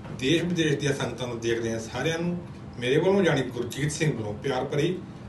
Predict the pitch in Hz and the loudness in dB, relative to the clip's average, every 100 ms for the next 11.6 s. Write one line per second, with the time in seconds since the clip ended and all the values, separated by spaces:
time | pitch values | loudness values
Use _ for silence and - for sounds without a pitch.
0 | - - - - - 156 147 - 139 143 | -6 -2 -2 -2 0 0 0 -2 -2 0
1 | - - 110 117 - - - 139 139 147 | -2 -6 -4 -2 -2 -2 -4 2 2 2
2 | 127 113 117 - - 107 - - - - | -2 -4 -2 -4 -4 -6 -8 -14 -14 -14
3 | - - 143 160 220 214 190 185 185 160 | -14 -6 -4 2 2 2 0 2 4 2
4 | 147 147 190 202 180 151 151 143 127 113 | 0 4 4 4 0 0 2 2 2 2
5 | 117 113 - - - - 110 117 156 156 | -2 -2 -6 -12 -14 -6 -2 4 6 6
6 | 180 180 190 - - 139 139 170 151 139 | 6 4 0 -4 -2 4 4 4 2 2
7 | 135 135 131 - - - 151 165 185 151 | 2 0 -4 -10 -8 0 2 4 6 6
8 | 147 - 139 131 127 127 - - - - | 4 2 2 6 6 4 2 -10 -12 -12
9 | - 180 185 180 143 139 - 120 117 - | -2 0 4 4 6 4 2 2 2 0
10 | - 127 135 180 208 190 160 151 147 156 | -6 -4 0 0 2 2 2 0 2 2
11 | 156 143 - 143 135 135 | 2 -2 -2 0 4 4